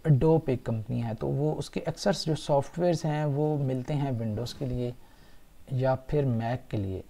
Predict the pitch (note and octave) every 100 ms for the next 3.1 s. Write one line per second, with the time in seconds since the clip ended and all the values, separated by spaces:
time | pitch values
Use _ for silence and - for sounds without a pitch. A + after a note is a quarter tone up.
0 | - D#3+ C#3 D3+ F3 - E3+ D#3 C#3+ D3
1 | - - C3 A#2 - C#3 D3+ F3+ - -
2 | D3 C#3+ C3+ A2+ G2+ G2 G2+ - - D3+
3 | C#3